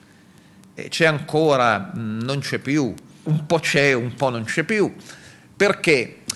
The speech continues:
Perché il sogno del New Age, dell'entrata in un evo nuovo, senza malattie, senza guerre, di felicità universale, è morto.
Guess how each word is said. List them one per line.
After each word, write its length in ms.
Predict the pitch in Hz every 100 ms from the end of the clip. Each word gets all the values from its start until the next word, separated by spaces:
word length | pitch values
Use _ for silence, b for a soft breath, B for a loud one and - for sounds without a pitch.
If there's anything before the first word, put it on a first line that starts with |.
| B B - - - - -
Perché 460 | - 269 - 277 -
il 260 | 226 269 185
sogno 880 | - - 233 262 247 226 214 180 -
del 240 | 143 160
New 300 | 156 151 147
Age, 680 | 139 127 110 101 107 117 107
dell'entrata 680 | 113 139 139 139 165 175 175
in 100 | 135
un 160 | 123 123
evo 220 | 156 139
nuovo, 720 | 123 131 165 170 160 151 131 -
senza 460 | - 135 143 143
malattie, 840 | 127 120 117 - 139 156 151 131 -
senza 460 | - 135 127 127
guerre, 800 | 120 120 127 135 131 117 123 117 B B B B
di 180 | 113
felicità 640 | 131 131 123 - 107 143 143
universale, 840 | 131 123 117 113 - 143 156 151 151
è 60 |
morto. 640 | 120 104 80 - - -